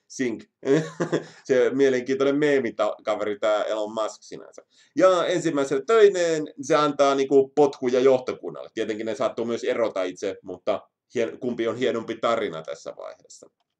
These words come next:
Eli tässä vaiheessa miljardööri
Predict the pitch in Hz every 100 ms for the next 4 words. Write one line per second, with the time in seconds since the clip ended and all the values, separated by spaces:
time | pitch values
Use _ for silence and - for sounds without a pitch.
0 | _ _ _ _ _ _ _ _ _ _
1 | _ _ - 135 135 131 _ _ _ _
2 | 139 160 160 147 147 143 147 139 _ _
3 | _ _ - 135 135 131 131 135 127 127
4 | _